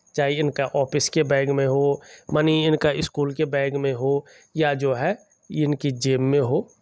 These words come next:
इसको इस्तेमाल ना करें, सिंबल के तौर पे रखें। और एक, अ,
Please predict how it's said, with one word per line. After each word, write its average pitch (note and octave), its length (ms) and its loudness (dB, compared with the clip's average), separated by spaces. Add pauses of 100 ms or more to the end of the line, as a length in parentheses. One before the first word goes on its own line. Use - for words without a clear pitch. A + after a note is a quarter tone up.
(120)
इसको G3+ 360 0
इस्तेमाल C#3 460 0
ना C3+ 120 0
करें, D3 240 0
सिंबल C3+ 420 0
के B2+ 140 -4
तौर A#2+ 260 -2
पे - 160 -8
रखें। B2 300 -6 (600)
और G#3 340 -2
एक, B3 280 0 (880)
अ, E3+ 500 0